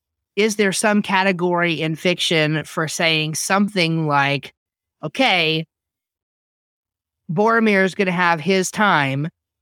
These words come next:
and his journey, and we're gonna let people into it, but it can't take away from Frodo, or it, or it at least has to add something to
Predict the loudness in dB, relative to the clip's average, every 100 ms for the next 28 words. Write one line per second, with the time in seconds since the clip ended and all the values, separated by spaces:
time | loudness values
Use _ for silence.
0 | _ -4 0 2 0 0 0 2 2 0
1 | -4 -6 -8 -4 0 0 2 2 0 -2
2 | -2 0 0 2 0 2 0 -4 _ _
3 | _ _ _ _ _ -2 0 -2 -8 -2
4 | 0 0 -2 -6 -2 -2 0 2 2 2
5 | -2 -6 -6 -2 0 2 -2 -8 -14 _
6 | _ _ _ _ 0 2 2 2 0 -4
7 | -2 0 2 0 0 -2 -2 -6 -8 -6
8 | -2 0 0 -2 -2 -2 -2 -4 -4 -4
9 | 0 2 2 -2 -6